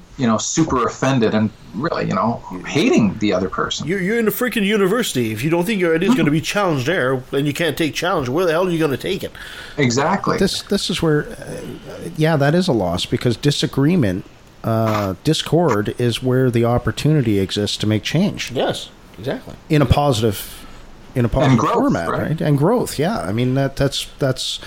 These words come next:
Speaker 3: if everybody agreed with everyone else all the time, what a stagnant world it would be.
Speaker 1: Oh, it would be boring.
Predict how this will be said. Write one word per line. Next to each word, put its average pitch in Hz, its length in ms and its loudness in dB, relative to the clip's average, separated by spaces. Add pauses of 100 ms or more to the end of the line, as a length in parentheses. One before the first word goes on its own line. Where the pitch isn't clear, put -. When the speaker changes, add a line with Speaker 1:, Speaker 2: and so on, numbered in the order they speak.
(180)
Speaker 3:
if 160 160 2
everybody 202 440 2
agreed 147 360 2
with 127 120 4
everyone 135 340 2
else 143 220 0
all 139 140 2
the 107 100 0
time, 139 380 0
what 160 120 0
a - 80 -2
stagnant 165 760 0
world 165 280 2
it 90 100 -2
would 82 120 -12
be. - 200 -12 (220)
Speaker 1:
Oh, 165 100 0
it - 80 2
would 120 40 0
be 120 100 0
boring. 120 520 0